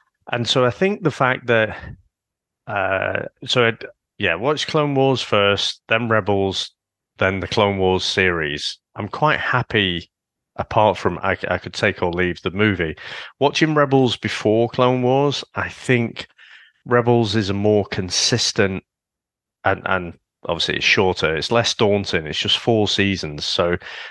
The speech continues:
quite happy that I did that. And also you, you're thinking, "Well, where does this happen in the timeline?" So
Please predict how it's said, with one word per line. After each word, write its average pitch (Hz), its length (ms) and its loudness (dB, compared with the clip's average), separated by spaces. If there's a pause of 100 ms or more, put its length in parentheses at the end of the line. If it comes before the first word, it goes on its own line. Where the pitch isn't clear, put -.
(140)
quite 151 280 2
happy 127 340 0
that 101 180 0
I - 40 -2
did 90 280 -2
that. 87 240 0
And 127 80 0
also 165 360 2
you, 113 320 0
you're 123 200 0
thinking, 127 380 -2
"Well, 117 160 2
where 131 240 2
does 117 180 -4
this 113 220 -2
happen - 380 -6
in 85 140 -2
the 80 100 -4
timeline?" 82 680 0 (640)
So 117 420 0